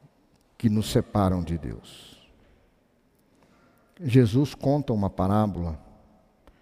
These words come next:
chamada Grande Ceia. Um senhor resolve fazer um encontro e prepara uma grande ceia.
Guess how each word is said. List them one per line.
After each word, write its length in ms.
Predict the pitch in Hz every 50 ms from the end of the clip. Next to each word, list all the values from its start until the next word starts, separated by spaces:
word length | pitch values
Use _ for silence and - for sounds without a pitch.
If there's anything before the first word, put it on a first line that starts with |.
| _ _ _ _ _ _ _ _
chamada 600 | - - - - 113 104 101 110 113 113 101 113 104
Grande 380 | - - 104 120 120 117 101
Ceia. 580 | - - - - 101 87 80 78 73 78 78 73 - - - - - _ _ _ _ _ _ _ _ _ _ _ _ _ _ _ _ _ _ _ _ _ _ _ _ _ _ _ _ _ _ _ _ _ _ _ _ _ _ _ _ _ _ _ _ _ - - _ _ _ _ _
Um 100 | 135 139
senhor 640 | 131 - - 156 131 120 123 131 139 151 160 165 165
resolve 680 | 135 123 131 123 104 98 123 135 139 143 143 139 147
fazer 680 | - - 127 110 107 98 104 120 123 131 131 131 127 - - - - - - - - - - - - - - - - - - - _ _ _ _ _ _ _ _ _ _ _ _ _ _ _ -
um 140 | 123 135 135
encontro 880 | 127 117 107 - - 131 135 139 147 156 156 - - - 156 147 139 - - - - - - - _ _ _ _ _ _ _ _ _ _ _ _ _ _ _
e 80 | - 131
prepara 580 | 120 - 127 120 - - - 135 131 139 135 131
uma 220 | 131 120 113 107
grande 640 | 90 85 87 90 113 120 139 151 165 165 123 120 110
ceia. 580 | - - - 95 87 80 71 73 73 71 71